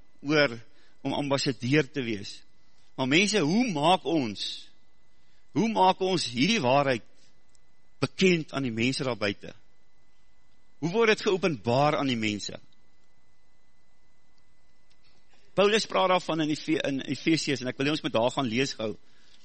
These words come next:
Kom ons gaan lees gou daar. In Efesiërs drie. Want jy sien, wat 'n waarheid moet ons bekend maak aan die mense daar buite?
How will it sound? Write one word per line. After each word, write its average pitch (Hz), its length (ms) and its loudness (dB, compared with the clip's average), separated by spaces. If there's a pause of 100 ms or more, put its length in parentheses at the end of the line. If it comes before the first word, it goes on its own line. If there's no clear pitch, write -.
(600)
Kom 147 120 -2
ons 156 120 -2
gaan 139 120 4
lees 127 280 4
gou 131 140 0
daar. 98 200 -2 (2000)
In 131 120 -4
Efesiërs 135 600 -2
drie. 110 240 0 (2750)
Want 127 160 -2
jy 175 80 2
sien, 247 220 2 (260)
wat 131 200 4
'n 254 120 2
waarheid 165 340 8
moet 160 160 0
ons 151 180 0
bekend 165 460 2
maak 131 260 4
aan 131 120 0
die 117 80 0
mense 120 340 0
daar 107 160 0
buite? 104 380 -2